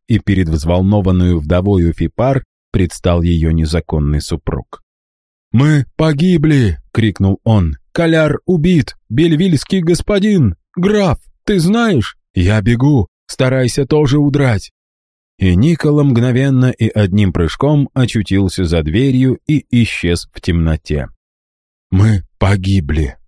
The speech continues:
пробормотала в испуге вдова Фипар. Но Рокамболь уже овладел собой. "Не бойся, маменька", — сказал он. "Рокамболь с тобой. Мало ли что у нас может случиться. Из этого еще не выходит, чтобы ты была виновата во всем".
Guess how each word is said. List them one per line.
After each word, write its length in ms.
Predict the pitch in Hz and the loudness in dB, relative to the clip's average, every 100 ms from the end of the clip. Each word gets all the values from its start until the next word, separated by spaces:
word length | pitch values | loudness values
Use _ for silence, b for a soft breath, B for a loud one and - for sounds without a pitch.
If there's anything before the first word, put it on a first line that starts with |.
| _ _ _ _ _ | _ _ _ _ _
пробормотала 640 | - 90 90 90 85 85 82 | -4 0 0 0 0 0 0
в 80 | 85 | -4
испуге 400 | - 92 80 76 | -4 -4 -2 -2
вдова 320 | 78 78 78 | -2 -2 -2
Фипар. 480 | 82 - 80 - - _ _ _ _ - | -4 -4 -4 -4 -10 _ _ _ _ -2
Но 120 | 101 | 0
Рокамболь 520 | 147 135 147 143 170 156 | 0 -2 -2 0 0 2
уже 240 | 131 143 | 2 2
овладел 500 | 131 135 135 139 101 | 2 0 0 0 0
собой. 540 | - 80 78 64 - _ _ _ _ _ _ _ | -2 -2 -2 -4 -6 _ _ _ _ _ _ _
"Не 160 | 123 151 | 0 0
бойся, 420 | 117 110 113 147 | 0 0 -2 -2
маменька", — 680 | 147 117 92 82 - 76 - | 0 0 0 -2 -4 -6 -6
сказал 400 | - - 82 85 - | -10 -4 -2 -2 -2
он. 280 | 95 80 71 _ _ - | -2 -2 -4 _ _ -6
"Рокамболь 680 | 113 143 147 151 147 160 143 | -2 -2 0 0 0 0 -2
с 100 | - | -2
тобой. 480 | 147 156 165 101 - _ - | -2 0 0 0 -4 _ -6
Мало 300 | 180 226 247 | -2 0 0
ли 120 | 135 | 0
что 280 | - - 104 | -2 -2 0
у 60 | 95 | 0
нас 220 | 92 - | 0 0
может 300 | 95 87 82 | -2 -2 -4
случиться. 680 | - 98 - 90 - 80 - _ _ | -4 -4 -2 -6 -4 -6 -6 _ _
Из 220 | - 123 131 | -2 0 0
этого 280 | 127 123 | 0 0
еще 280 | 135 117 123 | 0 0 0
не 140 | 120 135 | 0 0
выходит, 560 | 160 - 92 139 - | -2 -2 -2 -2 -6
чтобы 380 | - - 101 110 | -10 -4 -2 -2
ты 180 | - 98 | 0 0
была 300 | 85 98 90 | 0 0 0
виновата 540 | 92 104 101 87 - | 0 0 0 -2 -2
во 140 | 76 87 | -2 -4
всем". 420 | - 85 69 | -2 -4 -4